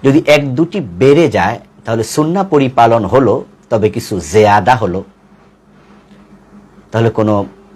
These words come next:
বড় কোনো ক্ষতি হলো না, সুন্নাহর তরক হলো। আর ঈদের নামাজে এমনিতেই সাহু সেজদা নেই, তা আপনি একটি তাকবীর কম হয়েছে,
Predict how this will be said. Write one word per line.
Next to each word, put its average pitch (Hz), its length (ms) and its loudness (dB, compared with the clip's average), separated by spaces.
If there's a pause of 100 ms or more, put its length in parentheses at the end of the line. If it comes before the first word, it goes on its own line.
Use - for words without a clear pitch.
(140)
বড় 110 200 2
কোনো 107 220 -4
ক্ষতি - 320 -6
হলো 73 240 -8
না, - 180 -16 (520)
সুন্নাহর 120 380 2
তরক 92 380 -4
হলো। - 240 -16 (1300)
আর 107 180 2
ঈদের 131 240 4
নামাজে 147 600 0 (120)
এমনিতেই 131 520 -2
সাহু 101 220 -2
সেজদা 85 340 -6
নেই, 76 180 -14 (1400)
তা 113 100 2
আপনি 120 400 0 (120)
একটি 117 240 -4
তাকবীর 104 360 0
কম 101 220 0
হয়েছে, 98 380 -4